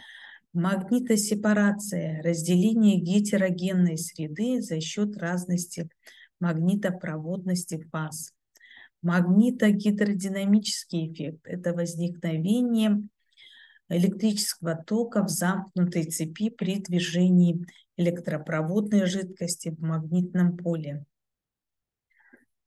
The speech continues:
И магнитофизические, химические эффекты, изменение свойств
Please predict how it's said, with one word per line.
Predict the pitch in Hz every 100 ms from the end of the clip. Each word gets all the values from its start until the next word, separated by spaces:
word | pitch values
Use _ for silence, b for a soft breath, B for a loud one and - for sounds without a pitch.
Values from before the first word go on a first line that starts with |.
| _ _ _ _
И | 196 233 233
магнитофизические, | 185 190 175 202 208 185 156 - 175 175 175 - - 170 147 143 147 _ _ _ - - - - -
химические | - 196 190 180 - - 202 233
эффекты, | - 254 254 254 214
изменение | 165 160 170 175 170 156 151
свойств | - - 208 226 -